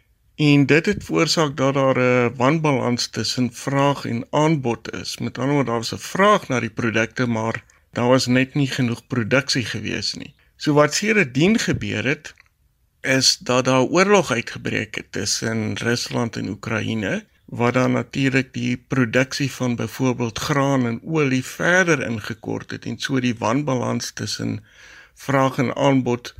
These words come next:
verder vergroot het. En wanneer die vraag die aanbod oorskry,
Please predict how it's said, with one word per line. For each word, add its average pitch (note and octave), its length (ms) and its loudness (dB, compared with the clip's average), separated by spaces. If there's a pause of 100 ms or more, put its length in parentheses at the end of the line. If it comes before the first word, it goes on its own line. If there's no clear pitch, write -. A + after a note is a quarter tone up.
(200)
verder C#3+ 460 2
vergroot A2 580 -6
het. - 140 -14 (220)
En B2+ 160 0
wanneer D3 400 2
die C3+ 160 -4
vraag D#3 480 2
die B2 460 -6
aanbod D#3 480 0
oorskry, C#3 720 -2